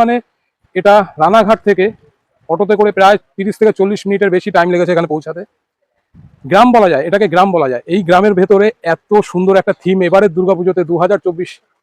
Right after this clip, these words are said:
দুর্গাপুজোতে কিন্তু উপহার দিচ্ছে, যেটা আপাতত শোনা যাচ্ছে একশো এগারো ফুটের দুর্গা ঠাকুর, হয়তোবা এটাকে ছাড়িয়ে যাবে। একশো এগারো ফুটের দুর্গা ঠাকুর এখানে তৈরি করা হচ্ছে। শুনেছি পয়লা বৈশাখ থেকে তাদের কাজ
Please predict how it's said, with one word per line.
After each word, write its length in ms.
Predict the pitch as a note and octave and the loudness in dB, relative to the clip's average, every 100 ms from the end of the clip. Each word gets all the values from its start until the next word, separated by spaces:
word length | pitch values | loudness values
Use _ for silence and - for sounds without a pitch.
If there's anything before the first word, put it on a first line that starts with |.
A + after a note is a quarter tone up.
| _ C#3 | _ -10
দুর্গাপুজোতে 380 | E3 F3+ F3+ E3+ | -4 -2 -2 -2
কিন্তু 140 | F#3 F3+ | -2 -2
উপহার 260 | F3+ F#3+ F3+ D#3+ | 0 0 0 -2
দিচ্ছে, 240 | - D3 E3+ _ _ _ _ _ C3 | -6 -8 -8 _ _ _ _ _ 0
যেটা 180 | G3 C#3+ - _ - | 2 2 -2 _ -2
আপাতত 260 | F3+ A#3+ B3+ A#3+ | 2 2 2 2
শোনা 140 | A#3 A#3+ | 4 2
যাচ্ছে 200 | A#3 B3+ - F#3 | 2 -2 0 -2
একশো 240 | G#3 - B3 - F3 | -2 2 0 0 0
এগারো 180 | G3+ G#3 | 0 0
ফুটের 220 | G3 G3+ E3 | 0 -2 -2
দুর্গা 180 | E3 D3+ | -4 -6
ঠাকুর, 200 | - G#2+ - _ _ - | -8 -14 -20 _ _ 0
হয়তোবা 300 | G3+ A#3+ F3+ _ - | 2 4 2 _ -8
এটাকে 220 | F3+ G#3 A3 - | -2 0 0 0
ছাড়িয়ে 260 | E3+ G3+ G3+ | -2 -2 -8
যাবে। 160 | D3 F3 - F3+ | -14 -20 -12 -12
একশো 280 | - - A#3 - E3 | -10 0 0 0 -4
এগারো 240 | E3 G#3 G#3+ | 2 2 2
ফুটের 220 | G#3+ A3 F3 | 2 0 0
দুর্গা 180 | F3+ G3+ | 0 0
ঠাকুর 200 | F#3 G3 F3 | -2 -2 -2
এখানে 160 | F#3 F#3 | -2 -2
তৈরি 160 | E3 E3+ | -2 0
করা 120 | F#3 F3 | 0 0
হচ্ছে। 220 | F3 - D#3 _ _ _ _ _ _ _ _ - | -2 -8 -12 _ _ _ _ _ _ _ _ 0
শুনেছি 280 | G#3+ A#3 B3 F3 | 2 2 0 2
পয়লা 240 | F3 G3+ F3 | 4 4 2
বৈশাখ 240 | F3+ G3+ G3+ | 0 -2 0
থেকে 120 | G3+ F3+ | -2 2
তাদের 180 | D#3+ E3+ | 2 2
কাজ 120 | E3 | 0